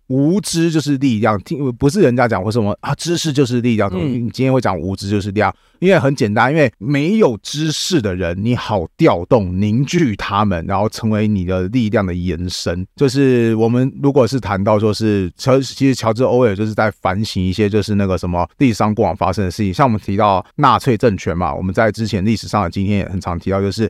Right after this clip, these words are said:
Speaker 1: 这些人他们为什么可以好像登高一呼，群众都会追随着他们，因为他们都把他们的政治治理念给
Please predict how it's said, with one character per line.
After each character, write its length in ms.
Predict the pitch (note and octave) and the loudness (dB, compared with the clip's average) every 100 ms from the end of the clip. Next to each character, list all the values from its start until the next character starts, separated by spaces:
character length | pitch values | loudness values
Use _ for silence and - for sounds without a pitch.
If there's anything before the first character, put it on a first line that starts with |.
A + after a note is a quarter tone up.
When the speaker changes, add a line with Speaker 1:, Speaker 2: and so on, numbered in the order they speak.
| _ | _
Speaker 1:
这 160 | - A3+ | 2 2
些 160 | G3 F#3+ | 4 4
人 160 | B2 | 2
他 100 | C#3 | 2
们 140 | D3+ D#3 | 0 2
为 100 | D#3 | 2
什 80 | G#2+ | 0
么 80 | G#2 | 0
可 120 | C3 | 0
以 80 | A2 | 0
好 140 | G2 | 0
像 100 | A#2 | -2
登 280 | - C#3+ C#3 | 0 0 0
高 280 | C3 B2 B2 | 0 0 0
一 120 | C3+ | -2
呼， 200 | G#2 A2 | -2 -4
群 200 | - G#2+ | -4 -2
众 140 | G2+ A2 | 0 0
都 80 | |
会 100 | G#2+ | 0
追 160 | G#2 G#2 | 0 -2
随 140 | G2 | -2
着 140 | F2+ F2 | -4 -2
他 100 | G2+ | -2
们， 160 | F#2+ | 0
因 80 | C3 | 0
为 60 | D#3+ | 0
他 80 | D#3 | 0
们 120 | D#3 | 2
都 140 | D3+ | 2
把 160 | C3+ F#2+ | 2 2
他 120 | A2+ | 2
们 100 | A#2 | 0
的 160 | G2+ F#2 | 0 -2
政 240 | - D#3 | 2 2
治 80 | G#2+ | 2
治 100 | A#2+ | -2
理 140 | G2 F2+ | -2 -2
念 160 | G#2+ | -2
给 160 | F#2+ | -2